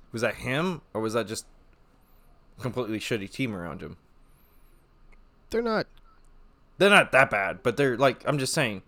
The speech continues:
Speaker 2: Dude.
Speaker 1: he's missing
Speaker 2: <laughs>
Speaker 1: pieces.
Speaker 2: You got Josh Jacobs, Darren Waller, Davante Adams.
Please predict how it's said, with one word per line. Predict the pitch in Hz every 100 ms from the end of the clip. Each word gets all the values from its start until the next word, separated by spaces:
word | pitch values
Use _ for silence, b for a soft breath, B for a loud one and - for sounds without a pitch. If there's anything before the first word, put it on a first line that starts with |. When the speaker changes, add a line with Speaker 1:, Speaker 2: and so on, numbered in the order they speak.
| -
Speaker 2:
Dude. | 165
Speaker 1:
he's | 165
missing | 131 151 135 113 - -
Speaker 2:
<laughs> | - -
Speaker 1:
pieces. | 139 123 92 90 - b b b b
Speaker 2:
You | 185
got | 226 190 -
Josh | 143 131 135
Jacobs, | - 135 131 131 131 131
Darren | 135 139 147 139
Waller, | 123 127 131 135 131
Davante | 127 127 131 135 131 123
Adams. | 120 123 127 120 117 -